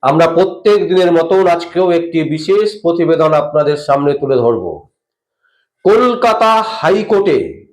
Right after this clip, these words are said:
আজকে একটি উল্লেখযোগ্য ডকুমেন্ট জমা করেছেন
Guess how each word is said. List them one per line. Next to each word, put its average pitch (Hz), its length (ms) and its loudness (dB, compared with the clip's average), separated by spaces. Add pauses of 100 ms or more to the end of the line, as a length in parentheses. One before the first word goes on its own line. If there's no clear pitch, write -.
(640)
আজকে 170 460 -2 (140)
একটি 185 260 -4 (200)
উল্লেখযোগ্য 233 1120 -4 (140)
ডকুমেন্ট 156 540 2 (320)
জমা 151 340 2
করেছেন 139 460 0